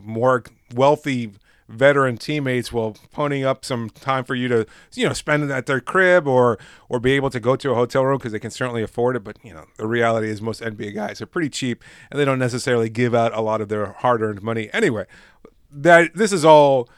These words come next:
going way too deep into the nuances of G League behavior and their adjustments to the N B A level, but hopefully for Caleb, he's able to, you know, stick around,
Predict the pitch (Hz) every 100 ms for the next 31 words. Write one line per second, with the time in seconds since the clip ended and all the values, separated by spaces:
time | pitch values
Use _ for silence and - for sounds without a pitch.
0 | _ _ 127 156 170 156 160 214 196 -
1 | 175 113 131 - 131 120 123 117 123 135
2 | 131 123 - 120 110 98 - - 120 107
3 | 104 131 127 123 113 110 104 123 117 117
4 | 113 113 110 113 101 123 - 120 - 113
5 | 113 107 107 107 156 139 117 123 - -
6 | _ - 240 - 214 190 170 131 160 156
7 | 143 127 117 127 127 123 117 110 104 -
8 | 226 196 - 254 220 202 190 190 190